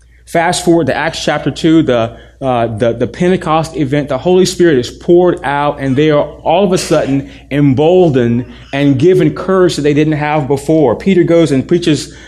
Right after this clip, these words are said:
the best sermon that's ever been preached in the world. These disciples who right at this moment are hunkered up,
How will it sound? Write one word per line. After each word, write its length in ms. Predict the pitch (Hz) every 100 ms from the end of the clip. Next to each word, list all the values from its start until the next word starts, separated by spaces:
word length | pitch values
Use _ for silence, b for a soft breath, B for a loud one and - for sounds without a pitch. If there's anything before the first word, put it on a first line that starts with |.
| B
the 80 | 131
best 340 | 139 160 -
sermon 240 | 160 160 160
that's 160 | 131
ever 140 | 151 143
been 160 | 147
preached 360 | 143 165 156 -
in 140 | 139
the 80 | 135
world. 460 | 127 139 139 139 B B -
These 300 | 151 202 202
disciples 580 | 165 165 156 151 147
who 340 | - 175 151 147
right 340 | 139 151 180 156
at 140 | 127
this 180 | 170 -
moment 500 | 139 135 139 135 - -
are 160 | 131 135
hunkered 540 | - 196 202 190 -
up, 520 | 127 131 - - -